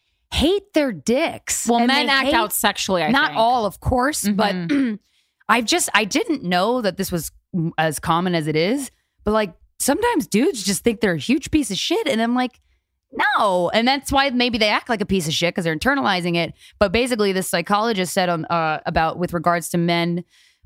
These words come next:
Speaker 1: forcing people to watch them masturbate, which is
Speaker 2: Mm-hmm.
Speaker 1: a form of sexual assault. If you didn't know, it is. Um, that they hate themselves and they wanna get an emotion that they feel in their head out onto the other person, out onto that woman, and by belittling her and by making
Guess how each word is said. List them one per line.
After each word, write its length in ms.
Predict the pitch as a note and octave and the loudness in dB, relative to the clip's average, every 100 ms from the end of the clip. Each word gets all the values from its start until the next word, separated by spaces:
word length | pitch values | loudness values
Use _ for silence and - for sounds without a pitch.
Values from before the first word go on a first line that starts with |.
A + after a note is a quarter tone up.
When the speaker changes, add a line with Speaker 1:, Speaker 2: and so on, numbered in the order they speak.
| - | -6
Speaker 1:
forcing 540 | - G#3 A#3+ G3+ F#3 F3 | 0 0 0 0 0 0
people 240 | F#3 E3 | 0 0
to 80 | D#3+ | 0
watch 280 | D3+ E3 D3+ | 0 -2 -2
them 140 | D3+ | 0
masturbate, 520 | D3 A3 - E3+ D#3 | 2 0 -2 -4 -2
which 120 | E3 D3 | -2 0
is 60 | |
Speaker 2:
Mm-hmm. 120 | - F#3+ | -2 0
Speaker 1:
a 40 | |
form 160 | D#3 E3+ | 0 0
of 100 | F#3+ | -2
sexual 380 | D3+ C#3+ G3 A#3+ | -4 -2 -2 -2
assault. 420 | - B3 G#3 G#3+ | -2 0 0 0
If 100 | G3+ | -2
you 60 | E3 | -2
didn't 340 | - F3+ A3+ | 0 2 2
know, 260 | A3 F3+ F3+ | 2 2 2
it 80 | F3 | 2
is. 360 | D#3+ D#3 - - - - _ _ G3+ | 0 -2 -6 -14 -20 -20 _ _ 0
Um, 640 | F#3+ F3+ F3 F3 E3+ F3+ _ _ _ _ _ _ - | 2 2 2 0 -2 -6 _ _ _ _ _ _ -2
that 240 | G3 G#3+ | 0 2
they 160 | A#3+ C4+ | 2 2
hate 200 | C4 B3+ | 0 0
themselves 460 | A3 F#3+ A#3 A#3 A3+ | -2 2 2 2 0
and 160 | G3+ | 2
they 80 | G#3 | 2
wanna 220 | A3+ A#3 | 2 0
get 160 | G3+ G3+ | 0 0
an 80 | F#3+ | 0
emotion 440 | F3 F3+ G3 G3 | 0 0 -2 -4
that 140 | F3+ D3 | -2 0
they 140 | F3+ | 0
feel 280 | F#3 F#3 F3 | 0 0 0
in 60 | E3 | 0
their 120 | E3 | 0
head 220 | F3 F3 - | -2 -2 -2
out 220 | F3+ G#3 | -2 0
onto 260 | F3 F3 F3 | -2 -2 -2
the 140 | E3 | -2
other 160 | E3 D#3 | -2 -2
person, 440 | - E3 D#3+ C#3 | -2 -2 -4 -4
out 120 | C#3+ | -2
onto 160 | D#3 E3 | 0 0
that 160 | D3+ D3 | -2 -2
woman, 400 | D#3 D#3+ C#3+ C3+ | -2 0 -2 -6
and 260 | D3 C3+ | -8 -4
by 160 | D#3 D#3 | -2 0
belittling 520 | E3 F3+ B3 G#3+ E3+ | -2 -2 -2 0 -2
her 180 | D#3 D3 | -2 -2
and 80 | C#3+ | -2
by 120 | D#3 | 0
making 400 | E3 F3 F3 E3+ | 0 -2 -2 -4